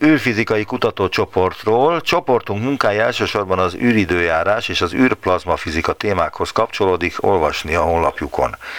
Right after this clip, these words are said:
Tevékenységünk szorosan összefonódik az Európai űrkutatási Ügynökség, a nasa és az Orosz űrkutatási ügynökség misszióival. Legfontosabb tevékenységünk az űrszondákkal nyert adatok feldolgozása és a mérési eredmények elméleti értelmezése.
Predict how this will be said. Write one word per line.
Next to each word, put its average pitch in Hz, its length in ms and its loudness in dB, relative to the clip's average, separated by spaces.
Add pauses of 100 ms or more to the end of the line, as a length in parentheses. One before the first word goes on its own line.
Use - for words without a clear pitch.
(220)
Tevékenységünk 120 800 -2
szorosan 110 400 0
összefonódik 92 640 -2
az 87 120 0
Európai 92 460 0
űrkutatási 92 760 -2
Ügynökség, 101 500 -2
a 78 80 0
nasa 101 340 0
és 80 120 -4
az 85 80 0
Orosz 101 260 2
űrkutatási 87 600 -2
ügynökség 87 500 -2
misszióival. 73 920 -2 (580)
Legfontosabb 120 580 0
tevékenységünk 113 960 0
az 95 140 0
űrszondákkal 92 800 0
nyert 87 280 -2
adatok 90 420 0
feldolgozása 98 920 0 (420)
és - 160 0
a 80 80 0
mérési 98 560 0
eredmények 82 520 -2
elméleti 78 600 -2
értelmezése. 69 920 -2